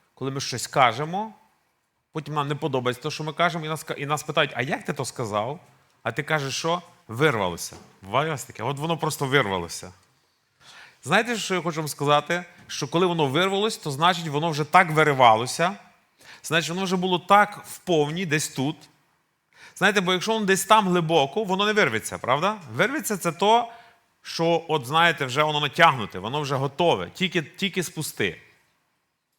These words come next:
Є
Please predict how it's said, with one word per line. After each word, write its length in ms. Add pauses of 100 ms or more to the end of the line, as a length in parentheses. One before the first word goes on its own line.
(1800)
Є 420